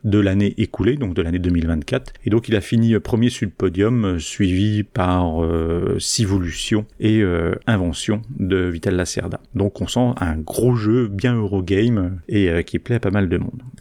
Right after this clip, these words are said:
Euh, le principe, euh, du jeu, on va incarner des agences spatiales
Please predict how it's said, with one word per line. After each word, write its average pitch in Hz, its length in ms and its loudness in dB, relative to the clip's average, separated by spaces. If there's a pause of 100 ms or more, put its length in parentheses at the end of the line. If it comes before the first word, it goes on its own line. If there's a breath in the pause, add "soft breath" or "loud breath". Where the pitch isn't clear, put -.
(140)
Euh, - 100 0 (140)
le 120 180 2
principe, - 640 -2
euh, 95 280 4
du 95 140 -2
jeu, 117 340 4 (200)
on 101 80 0
va 127 140 0
incarner 120 460 2
des 95 280 0
agences 110 360 0
spatiales 139 520 -2